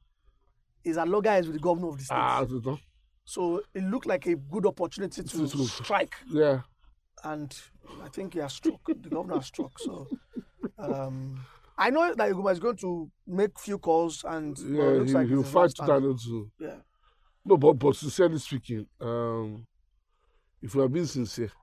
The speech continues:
Speaker 1: Mm.
Speaker 2: I think it's time.
Speaker 1: Why? So is it time because you guys think he has spent goddamn de-, a decade plus?
Speaker 2: <laughs>
Speaker 1: Or, because see,
Speaker 2: No, but
Speaker 1: he won the
Speaker 2: seriously,
Speaker 1: league with
Speaker 2: Wale,
Speaker 1: them two seasons ago.
Speaker 2: Yes.
Speaker 1: So why do you think it's his
Speaker 2: He, he
Speaker 1: time?
Speaker 2: won the league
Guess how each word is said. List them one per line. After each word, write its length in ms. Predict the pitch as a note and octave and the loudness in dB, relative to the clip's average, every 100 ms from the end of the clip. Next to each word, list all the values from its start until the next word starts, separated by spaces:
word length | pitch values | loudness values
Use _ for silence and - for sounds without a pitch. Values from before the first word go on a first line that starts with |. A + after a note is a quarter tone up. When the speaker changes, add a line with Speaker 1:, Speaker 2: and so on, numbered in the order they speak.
| - | -6
Speaker 1:
Mm. 280 | F3+ E3+ E3+ _ _ - | -6 -6 -12 _ _ -14
Speaker 2:
I 60 | D#3 | -8
think 180 | D3+ B2 | -6 -6
it's 160 | A2 | -8
time. 320 | - B2 A2 - _ _ _ _ - - | -6 -6 -6 -10 _ _ _ _ -20 -4
Speaker 1:
Why? 200 | F#3 - | -4 -2
So 160 | - C4+ | -6 -4
is 140 | A#3+ | -2
it 180 | - - | -2 0
time 400 | B3 B3 B3+ G3+ | 2 2 0 -2
because 320 | F#3+ A3+ A3 | -2 0 0
you 80 | G3 | 2
guys 220 | G#3 G#3 | 2 2
think 260 | G#3+ G#3 E3+ | -2 -4 -2
he 80 | |
has 160 | E3 D3 | -2 -2
spent 460 | - - - G2 - _ _ _ _ D#3 C#3+ | -4 -2 -2 -4 -12 _ _ _ _ -14 -4
goddamn 680 | G3 E3+ C3+ G3 G3 G3 F#3 _ _ _ - | -2 0 4 4 2 -4 -10 _ _ _ 2
de-, 140 | D3 G3+ | 6 6
a 40 | E3+ | 4
decade 440 | C#3 G3 G#3+ G3+ | 2 2 2 4
plus? 280 | F3+ E3+ F4 | 6 8 8
Speaker 2:
<laughs> 40 | G4 - G4+ - - _ | 6 6 4 4 -20 _
Speaker 1:
Or, 280 | F#3 G3 G3+ - _ D#4+ | 4 6 4 0 _ 0
because 260 | E4 F4 E4+ | 4 6 6
see, 160 | F4 | 6
Speaker 2:
No, 160 | A3 A#3 | 10 10
but 160 | C#3+ - | 12 10
Speaker 1:
he 60 | |
won 80 | E4 | 12
the 60 | F#4+ | 12
Speaker 2:
seriously, 300 | A3 A3 D4 | 12 12 10
Speaker 1:
league 60 | |
with 120 | E3 F3 | 10 10
Speaker 2:
Wale, 20 | |
Speaker 1:
them 240 | C4 C4 | 10 4
two 160 | - C4+ | 0 -6
seasons 320 | A#3+ A#3 G3 | -4 -4 0
ago. 300 | F#3 F3 F3+ | 0 4 6
Speaker 2:
Yes. 280 | F#3 D#3 A2+ | 10 8 8
Speaker 1:
So 260 | - - D4 | -2 -2 8
why 140 | E4 | 8
do 100 | C#4+ | 8
you 60 | C4+ | 4
think 180 | C4+ A3+ | 2 -2
it's 80 | F#3+ | -4
his 80 | - | -2
Speaker 2:
He, 20 | |
he 40 | |
Speaker 1:
time? 220 | B3 G3 | 0 2
Speaker 2:
won 220 | F#3 A3+ G3+ | 8 8 6
the 80 | |
league 320 | C#3+ C#3 B2+ | 2 0 -2